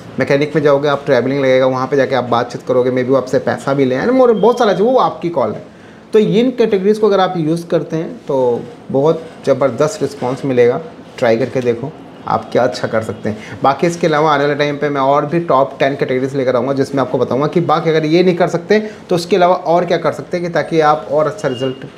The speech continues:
लेकर आएँ और अच्छी revenue generate कर पाएँ। बाकी आप बताएं comment box में कि इनमें से किस category पे आप काम करते हैं और रेवेन्यू generate होता है या नहीं। बाकी इसके अलावा कोई आपको सलाह, कोई सुझाव,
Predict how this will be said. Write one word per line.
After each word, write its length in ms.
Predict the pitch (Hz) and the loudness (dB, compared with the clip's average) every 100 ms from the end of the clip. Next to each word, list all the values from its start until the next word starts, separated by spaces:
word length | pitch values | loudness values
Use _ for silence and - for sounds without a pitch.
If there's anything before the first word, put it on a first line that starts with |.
| - - - | -20 -10 -2
लेकर 260 | 131 135 | 0 2
आएँ 120 | 127 160 | 2 2
और 160 | 143 | 2
अच्छी 220 | 117 - | 2 2
revenue 300 | 131 117 120 | 4 4 2
generate 340 | 117 113 113 113 | -2 0 0 0
कर 100 | 110 | -6
पाएँ। 220 | - 107 - - - - | -8 -12 -12 -18 -10 -2
बाकी 160 | 139 165 | 2 4
आप 120 | 170 | 2
बताएं 220 | 170 175 | 0 0
comment 220 | 175 165 | 0 2
box 220 | 165 151 180 | 2 0 -2
में 140 | 160 | 0
कि 100 | 170 | 0
इनमें 260 | 170 175 175 | 2 0 -2
से 120 | 175 | -4
किस 240 | - 196 | -2 -2
category 380 | - 156 147 151 | -2 -2 0 2
पे 100 | 147 | 2
आप 180 | 135 - | 0 0
काम 200 | 117 117 | -2 -2
करते 300 | 127 113 117 | 0 -2 -2
हैं 160 | 120 - - - - - | -6 -8 -18 -18 -10 0
और 80 | 131 | 2
रेवेन्यू 300 | 135 151 143 | 4 4 4
generate 380 | 143 143 147 | 4 4 2
होता 200 | 123 - | 0 0
है 100 | 143 | 2
या 100 | 143 | 2
नहीं। 320 | 131 120 - 127 | 0 -4 -6 -4
बाकी 260 | 123 - | -4 -4
इसके 200 | 170 170 | -4 0
अलावा 160 | 156 156 | 0 0
कोई 260 | 156 143 | 2 2
आपको 240 | 135 131 127 | 2 2 -2
सलाह, 380 | - 123 123 131 | -2 0 0 0
कोई 200 | 131 120 | -4 -4
सुझाव, 460 | 123 110 120 135 | -6 -4 0 0